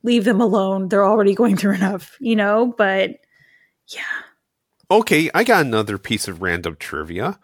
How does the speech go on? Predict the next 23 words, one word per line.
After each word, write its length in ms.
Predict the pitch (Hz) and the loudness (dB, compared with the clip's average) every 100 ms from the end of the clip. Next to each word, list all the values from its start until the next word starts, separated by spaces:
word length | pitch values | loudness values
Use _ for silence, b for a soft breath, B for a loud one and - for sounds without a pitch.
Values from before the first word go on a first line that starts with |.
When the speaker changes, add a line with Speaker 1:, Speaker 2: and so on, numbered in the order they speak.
| b b | b b
Speaker 1:
Mm-hmm. 380 | 226 262 240 339 _ _ _ _ - | 0 2 0 -4 _ _ _ _ -6
Speaker 2:
Okay, 400 | 190 156 85 73 _ _ _ _ | -4 0 -2 -2 _ _ _ _
so 280 | - 208 190 | -2 4 4
we 280 | 170 160 208 | 2 -2 0
know 180 | 196 175 | 2 2
there's 240 | 143 - | 0 -4
a 60 | 110 | -4
bunch 260 | 117 107 | -4 -4
of 60 | 104 | -4
annual 300 | 98 90 80 | -2 -2 -8
passes 500 | - 76 76 - - | -6 -6 -6 -10 -10
out 200 | - - | -12 -14
there. 180 | - - _ _ _ - | -20 -20 _ _ _ -2
Duh. 280 | 95 76 - _ | -2 -2 -8 _
I 80 | 101 | -4
mean, 180 | 98 107 - | -4 -6 -8
it's 180 | 107 - | -8 -4
obvious. 680 | 87 82 76 73 - - - _ - | -2 -2 -4 -12 -12 -12 -16 _ -2
Speaker 1:
Mm-hmm. 380 | 269 269 220 262 - _ _ - | 2 2 0 -4 -10 _ _ -6
Speaker 2:
Okay, 280 | 95 76 b b b | -4 -4 b b b
so 560 | - - 190 180 170 - _ _ _ _ _ _ _ _ _ _ _ _ _ 123 | -10 -2 2 2 2 -4 _ _ _ _ _ _ _ _ _ _ _ _ _ 0
I 200 | 160 214 | 0 0
saw 600 | - 160 139 131 127 | -2 0 2 2 0